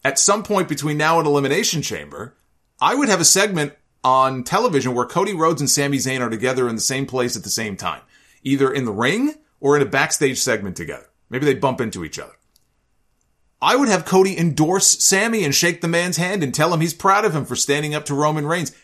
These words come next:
and wish him luck. Tell him he looks forward to wrestling him at WrestleMania. But he leaves Sami with a word of warning. "Just know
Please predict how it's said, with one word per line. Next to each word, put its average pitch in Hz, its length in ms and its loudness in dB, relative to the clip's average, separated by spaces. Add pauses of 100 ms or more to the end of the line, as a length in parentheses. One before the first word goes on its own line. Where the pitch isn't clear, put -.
(140)
and 143 200 0
wish 160 220 2
him 170 160 0
luck. 160 400 -2 (1120)
Tell 214 220 2
him 226 100 4
he 208 80 6
looks 208 180 4
forward 208 320 6
to 202 80 4
wrestling 185 440 2
him 131 180 -2
at 117 40 -4
WrestleMania. 120 680 -2 (1200)
But 160 140 0
he 165 100 4
leaves 196 240 4
Sami 190 340 4
with 160 160 2
a 151 60 2
word 160 240 4
of 139 80 0
warning. 147 380 0 (580)
"Just 214 260 4
know 233 380 4